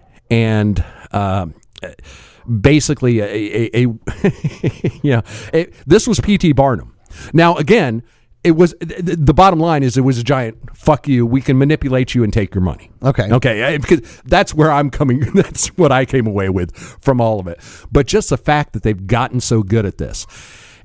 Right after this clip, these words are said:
Speaker 1: And it's just gonna get more and more of this. They've figured out that they can actually tie into The Division, you know. They can put a misogynist and a feminist in the same movie theater and have 'em both come away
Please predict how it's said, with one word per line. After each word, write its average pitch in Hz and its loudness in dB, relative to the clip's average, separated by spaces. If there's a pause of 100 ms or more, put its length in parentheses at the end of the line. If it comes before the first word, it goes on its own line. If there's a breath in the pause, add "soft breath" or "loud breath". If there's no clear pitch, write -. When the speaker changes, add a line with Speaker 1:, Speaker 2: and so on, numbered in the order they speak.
Speaker 1:
And 135 2
it's 135 -2
just 151 -2
gonna 131 -2
get 107 -4
more 113 2
and 107 2
more 101 0
of 80 -6
this. 78 -10
They've 127 0 (160)
figured 170 0
out 147 -4 (720 soft breath)
that 131 0
they 156 4
can 156 -4
actually 151 -2
tie 151 -2
into 147 0
The 110 0
Division, 90 -2 (460)
you 113 2
know. 87 -2 (500 loud breath)
They 143 2
can 185 0
put 147 0 (240)
a 135 2
misogynist 165 0
and 131 0
a 101 0
feminist 156 -2
in 113 0
the 107 0
same 147 0
movie 131 2
theater 82 -2 (440 loud breath)
and 113 2
have 135 -2
'em 127 0
both 135 0
come 147 -2
away 113 0